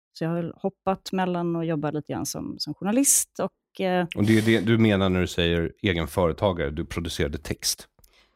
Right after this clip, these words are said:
Speaker 1: Ja, i
Speaker 2: Ja.
Speaker 1: egen regi,
Speaker 2: Ja.
Speaker 1: i eget företag. Precis.
Speaker 2: Ja. Och du har skrivit för massor av svenska tidningar. D N och Kvällsposten
Speaker 1: Ja.
Speaker 2: och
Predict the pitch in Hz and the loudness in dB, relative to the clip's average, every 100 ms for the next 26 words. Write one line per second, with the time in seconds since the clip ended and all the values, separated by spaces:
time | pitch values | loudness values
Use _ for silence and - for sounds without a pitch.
0 | _ - 220 - _ 294 320 277 220 202 | _ 4 4 4 _ 8 8 8 8 6
1 | 190 185 240 - _ - 196 208 180 196 | 2 0 -4 -6 _ 0 4 4 6 4
2 | 165 - - - - - - - 185 - | 4 -4 -6 -8 -14 -14 -14 -6 -4 -2
3 | - - _ _ 101 101 - 98 87 - | -4 -6 _ _ 2 2 4 0 0 0
4 | 92 87 98 107 - 104 92 - 85 - | 2 2 2 0 2 2 2 0 -2 -4
5 | - 64 52 57 - - 85 92 87 85 | -6 -8 -8 -10 -12 -14 -4 0 2 2
6 | 85 87 87 - 98 92 82 78 - - | 0 -2 -6 -8 -2 0 0 -2 -10 -2
7 | 87 - 92 82 - 90 90 87 _ _ | -2 -2 -6 -6 -4 -2 -2 -4 _ _
8 | _ - - - _ - 87 80 | _ -8 -8 -10 _ -6 -4 -4